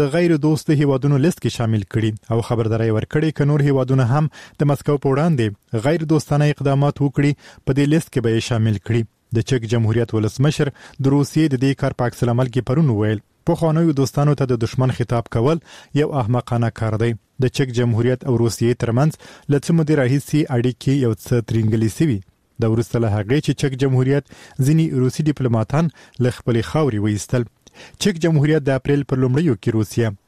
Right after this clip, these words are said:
د هغې چاودنې تر شا ښکېله وبلله، چې په دوه زره څوارلسم میلادي کال کې په چک کې سوې وه او دوه کسان یې په نتیجه کې وژل سوي وو.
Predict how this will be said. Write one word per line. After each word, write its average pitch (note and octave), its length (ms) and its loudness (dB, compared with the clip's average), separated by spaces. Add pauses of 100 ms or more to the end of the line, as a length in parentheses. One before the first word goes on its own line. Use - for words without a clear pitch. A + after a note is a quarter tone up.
د - 100 2
هغې D#3 240 0
چاودنې C#3+ 380 2
تر B2 180 -2
شا C#3 120 0 (160)
ښکېله E3 360 0
وبلله، G#2+ 460 0
چې A#2 80 0 (260)
په B2 60 -4 (100)
دوه A2+ 180 0
زره A2+ 220 0
څوارلسم G#2+ 320 0
میلادي D3+ 240 2
کال C#3+ 180 -2
کې C#3+ 160 -4
په C3 100 0
چک C3+ 180 -2
کې C#3 140 -2
سوې C#3 200 2
وه C#3 100 0 (400)
او B2 160 0
دوه D3+ 120 0 (100)
کسان B2+ 260 -2
یې A#2 100 -2
په A#2 100 0
نتیجه G#2+ 380 -2
کې A2 140 -2
وژل G#2 260 0 (100)
سوي G2+ 200 0
وو. A2+ 160 0